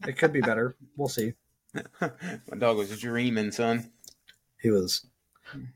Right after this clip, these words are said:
Speaker 1: hitting the snooze.
Speaker 2: Yeah, he was super snoozed.
Speaker 1: Mm, fucking.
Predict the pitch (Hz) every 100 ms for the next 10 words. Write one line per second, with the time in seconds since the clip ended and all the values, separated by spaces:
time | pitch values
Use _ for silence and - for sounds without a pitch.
0 | _ 135 127 104 104 120 110 101 107 -
1 | - - 123 113 117 120 113 - - -
2 | 117 135 127 117 123 113 110 110 - -
3 | _ _ - _ _ 123 120 - 120 123